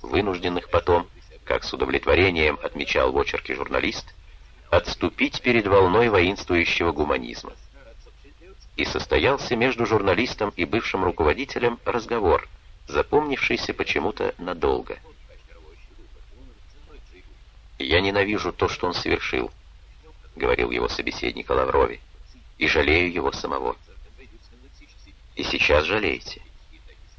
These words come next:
«Даже люблю. Он бывал часто у меня дома, он хороший человек. А дело это сложное». «Дело совершенно бесспорное.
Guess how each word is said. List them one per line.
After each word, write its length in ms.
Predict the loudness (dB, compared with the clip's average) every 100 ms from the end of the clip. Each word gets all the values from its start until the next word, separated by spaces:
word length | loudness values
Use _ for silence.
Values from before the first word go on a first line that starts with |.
| -20 -20
«Даже 320 | -4 2 4 4
люблю. 340 | 2 0 -4 -8 -20 -20 -20 -20 -20 -20 -4
Он 160 | 0 4
бывал 220 | 6 4
часто 400 | 4 2 2 0
у 20 |
меня 180 | 0 2
дома, 260 | 4 2 2
он 80 | -2
хороший 380 | -2 -2 -2
человек. 500 | -4 0 0 0 -4 -14 -20 -20 -20 -20 -20 -20 -4
А 80 | 0
дело 220 | 4 2
это 200 | 0 -4
сложное». 480 | -2 0 0 -6 -12 -16 -20 -20 -20 -20 -20 -20 -20 -20 -20 -20 -20 -20 -20 -20 -20 -20 -20 -20 -20 -20 -16
«Дело 280 | -2 0 0
совершенно 500 | 0 -2 0 0 0
бесспорное. 640 | -4 0 0 0 -4 -10